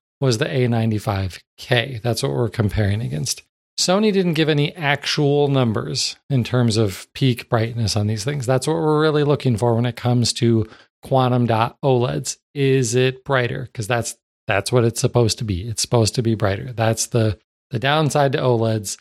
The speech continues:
They are typically not as bright as, uh, Q L E D T Vs, and especially not some of the mini L E D T Vs that are out there. So,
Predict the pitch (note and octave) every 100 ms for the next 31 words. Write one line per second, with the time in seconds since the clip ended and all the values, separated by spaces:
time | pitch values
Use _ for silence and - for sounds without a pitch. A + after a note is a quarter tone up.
0 | _ _ _ C3+ C3 B2+ A2+ - C#3 C#3
1 | C3 B2+ A#2+ - _ _ A#2+ A#2 B2+ C#3
2 | A#2 G#2+ - G#2+ G#2 G#2+ - A2+ G#2 F2+
3 | E2+ - _ _ _ B2+ - - _ -
4 | E3+ D#3 D3+ D3 C#3 C#3 C3 C3 B2 A#2+
5 | A2+ A2 - C3+ B2 C3 A2+ A2 A2 -
6 | A2+ G#2+ G#2+ A2 A2+ G#2+ B2+ A#2+ D3+ C#3
7 | C3 A2 G#2 A2 G2 A2+ G2+ G#2+ G2+ -
8 | - B2+ - D3+ A2+